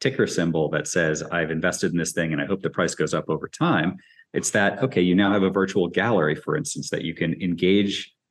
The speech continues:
uh, en-, engage the art within, right? Or that you can share with friends, and you can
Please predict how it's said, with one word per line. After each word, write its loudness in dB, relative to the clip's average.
uh, -8
en-, -4
engage 0
the 2
art 0
within, -10
right? -2
Or -2
that -2
you -10
can -8
share 0
with 0
friends, 0
and -2
you -2
can -2